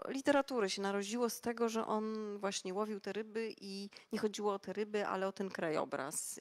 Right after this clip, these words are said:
albo o to, co się pamięta, co wraca z pamięci, z przeżyć, e,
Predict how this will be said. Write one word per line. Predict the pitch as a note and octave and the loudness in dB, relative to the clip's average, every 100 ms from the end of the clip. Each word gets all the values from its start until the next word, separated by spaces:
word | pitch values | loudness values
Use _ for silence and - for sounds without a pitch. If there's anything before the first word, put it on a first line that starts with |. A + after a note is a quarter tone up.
| - | -6
albo | - E3 F3 F#3 F3+ | -2 -2 4 6 8
o | F#3+ | 6
to, | - | 2
co | F#3 F#3+ | 0 0
się | - F#3+ F#3 F3+ | 0 2 0 0
pamięta, | E3+ D#3 E3+ F#3 F#3 D#3 D#3+ | -2 -2 0 -2 0 0 0
co | F3 | -2
wraca | E3+ E3+ E3 | -2 -2 -4
z | - - - | -8 -10 -4
pamięci, | E3+ F3 F3 E3+ - D#3+ E3 - - - - | -2 0 -2 -2 0 0 -2 -8 -16 -18 -16
z | - | -12
przeżyć, | - - F#3+ F3+ E3+ D#3 - - - - | 0 8 8 8 4 2 -2 -4 -6 -4
e, | E3+ E3+ E3 D#3+ | -2 0 0 -2